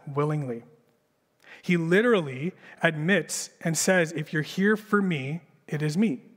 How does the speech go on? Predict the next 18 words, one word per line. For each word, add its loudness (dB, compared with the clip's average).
Let's -14
go." -2
Almost 4
like 4
he 2
has 4
something -4
to -2
do 0
in -2
a -4
few -8
days, -14
and -8
they're -4
making -4
him -6
late. -4